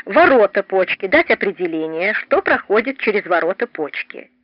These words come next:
Почечная пазуха, дать определение, что находится в пазухе.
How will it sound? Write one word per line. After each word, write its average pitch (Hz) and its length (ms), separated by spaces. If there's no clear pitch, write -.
Почечная 381 600
пазуха, 175 920
дать 202 280
определение, 175 920
что - 240
находится 185 680
в - 120
пазухе. - 640